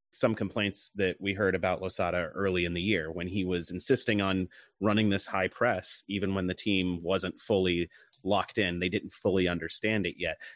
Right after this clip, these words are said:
They were bought in. They were willing to do it. They just didn't have it down pat the way they maybe do now.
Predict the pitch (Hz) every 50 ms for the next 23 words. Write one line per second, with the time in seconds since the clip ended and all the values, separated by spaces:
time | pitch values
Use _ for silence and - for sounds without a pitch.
0 | - - 113 110 98 85 - - 117 139 190 - 85 82 76 90 113 - _ _
1 | _ _ _ _ - 101 110 98 95 98 92 107 117 120 117 101 90 82 85 139
2 | 175 113 82 82 - _ _ _ _ _ - 104 101 101 - - 208 - _ _
3 | _ - 104 110 - - 135 135 - 107 101 - - - 110 98 95 95 90 98
4 | 87 82 - _ _ _ _ _ _ _ _ - 120 107 101 90 85 - - -
5 | - 101 76 - - _ _ _ _ _ _ - 120 107 110 104 92 82 90 87
6 | 87 - _ _ _ - 107 104 95 87 87 87 87 80 85 87 80 87 85